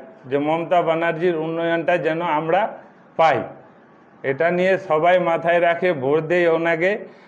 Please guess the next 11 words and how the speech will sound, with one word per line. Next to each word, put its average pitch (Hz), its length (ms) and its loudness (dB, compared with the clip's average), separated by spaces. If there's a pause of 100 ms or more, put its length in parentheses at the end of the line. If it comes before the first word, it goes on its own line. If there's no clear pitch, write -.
(240)
তাও 160 240 4
যদি 185 280 2
উন্ন-, 180 460 4
ভোট 135 380 -2
দেওয়ার 180 340 4
পরে 165 360 2
যদি 185 240 0
উন্নয়ন 180 600 2
থেকে 180 360 0
বঞ্চিত 170 540 -2
থাকে, 147 480 0